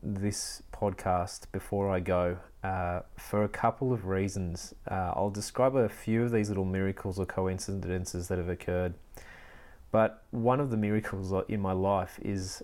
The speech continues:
a beautiful human called Jeff, um, that I consider to be my, my mentor, but it's more than that. Um, he reminds me of, I guess, the,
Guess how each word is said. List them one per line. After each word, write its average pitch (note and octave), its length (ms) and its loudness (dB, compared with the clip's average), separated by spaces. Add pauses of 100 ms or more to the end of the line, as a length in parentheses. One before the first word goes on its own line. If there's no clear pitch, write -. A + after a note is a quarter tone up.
a F#2+ 240 0
beautiful A#2 540 0
human G2+ 420 0
called F2 300 -2
Jeff, F2+ 320 -2 (380)
um, F2 360 -6 (760)
that F#2 280 0 (200)
I F#2+ 200 2
consider G2 420 -4
to F#2 80 -2
be F#2 240 0
my, F2+ 220 -2 (180)
my G2 160 0
mentor, G2+ 540 0
but F2 240 -4 (400)
it's - 180 -6
more G2 220 0
than F2 80 -6
that. F2+ 240 -4 (160)
Um, F2+ 440 -6 (720)
he B2 560 4 (840)
reminds G2+ 580 2
me F#2 220 0 (100)
of, F2+ 260 -2 (1500)
I F#2+ 100 -2
guess, F2+ 260 0
the, F2+ 420 0